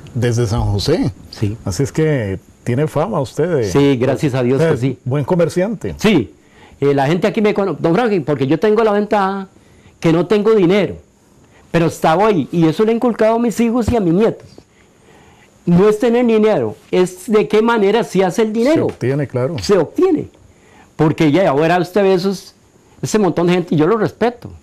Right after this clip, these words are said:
Speaker 2: De, no voy a aumentar, yo no sé si por cámaras, gente que hace mucho dinero, pero no, dinero fácil, lo que llaman. Yo no estoy con eso.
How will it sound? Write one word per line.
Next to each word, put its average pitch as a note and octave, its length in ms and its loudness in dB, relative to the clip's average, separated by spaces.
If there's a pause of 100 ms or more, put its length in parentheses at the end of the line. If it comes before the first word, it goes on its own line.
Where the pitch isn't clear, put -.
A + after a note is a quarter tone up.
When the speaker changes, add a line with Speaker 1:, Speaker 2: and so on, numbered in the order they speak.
(380)
Speaker 2:
De, B2 180 -2
no D3 200 2
voy G3+ 80 0
a G3+ 40 0
aumentar, E3+ 360 0
yo D#3+ 120 0
no F3 100 0
sé E3 160 -6
si D#3+ 100 -6
por C#3+ 180 -4
cámaras, D#3 440 -2 (520)
gente D#3+ 240 0
que E3+ 80 -6
hace D#3+ 160 0
mucho E3+ 240 0
dinero, E3 300 2
pero C#3+ 160 -2
no, D3 300 -2 (500)
dinero C3+ 320 2
fácil, D#3+ 300 -2
lo G#2+ 100 -4
que G2+ 120 -6
llaman. A#2 280 -4 (360)
Yo C3 160 2
no D3 100 4
estoy D3+ 200 -2
con C3+ 180 -6
eso. C3+ 200 -12